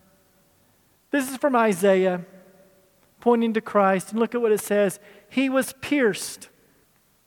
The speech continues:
He was stripes, or what healed us. The bread is literally striped. Again, it's a picture of Christ. It's an amazing picture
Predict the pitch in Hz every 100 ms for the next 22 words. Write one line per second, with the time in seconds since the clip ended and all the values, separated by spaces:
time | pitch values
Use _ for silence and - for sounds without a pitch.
0 | _ - 240 240 - - - 233 285 262
1 | 262 - - - - 214 233 190 240 269
2 | 214 175 202 180 233 254 214 196 262 240
3 | 202 196 - - 247 226 254 - - _
4 | _ _ _ _ _ _ _ - 302 262
5 | 240 - - 254 - - 285 254 - 214
6 | 214 220 269 262 285 - 233 - 233